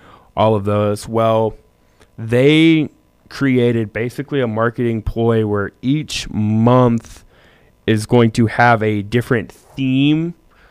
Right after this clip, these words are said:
you know, and then they'll have sponsors in that theme. So I think one of 'em is, you know, cleaning. So it's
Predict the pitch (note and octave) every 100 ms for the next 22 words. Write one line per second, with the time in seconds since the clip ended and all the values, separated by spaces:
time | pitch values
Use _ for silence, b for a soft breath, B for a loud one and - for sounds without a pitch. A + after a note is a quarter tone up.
0 | b b b G#2 G#2 G#2+ A2 G#2+ G#2 G#2
1 | G#2 G2+ - _ - G#2+ G#2 G2+ - A2+
2 | A2 G#2 G#2+ F#2+ - _ - A2+ A2 F#2+
3 | - B2+ A2 G2+ - G#2 G#2 A#2 A2 A2+
4 | A#2 G#2+ G#2 G2+ G#2 G2+ G2 F#2+ - b
5 | b b b b - - B2 G#2+ G2 G2
6 | G#2+ G2 F#2+ -